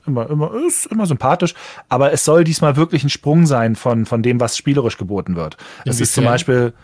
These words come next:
Speaker 1: ähm, also es, äh, zum Beispiel, wenn du eine Bl-, einen Blaster-Charakter spielst, den spielst du aus der Third Person.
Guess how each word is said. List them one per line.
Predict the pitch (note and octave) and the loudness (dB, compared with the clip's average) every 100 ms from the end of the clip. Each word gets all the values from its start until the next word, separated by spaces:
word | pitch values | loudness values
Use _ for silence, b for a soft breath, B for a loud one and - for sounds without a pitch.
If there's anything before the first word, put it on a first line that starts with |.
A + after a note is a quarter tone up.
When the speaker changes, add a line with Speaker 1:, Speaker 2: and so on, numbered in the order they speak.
| B B B _ - | B B B _ -4
Speaker 1:
ähm, | C3+ B2+ B2+ B2+ B2+ - | 0 2 4 4 2 0
also | B2+ C3+ | 0 0
es, | - - | 0 0
äh, | C3+ B2 | 0 2
zum | C#3+ | 2
Beispiel, | C3 C#3 | 0 2
wenn | C3 | 2
du | B2+ | 2
eine | A#2 | 2
Bl-, | A2 A#2+ | 0 0
einen | A#2 A2+ | 0 2
Blaster-Charakter | A2+ C3 E3 F3+ E3 D#3+ D#3 - F3+ | 2 0 2 0 2 0 -2 -2 -4
spielst, | - F#3+ G3 - | 0 0 0 0
den | C3+ | -4
spielst | - D#3 - | 0 -2 0
du | C#3+ | -2
aus | C3+ | 0
der | D3 | 0
Third | D3+ - | -2 2
Person. | E3 D#3+ G2+ | 0 2 -2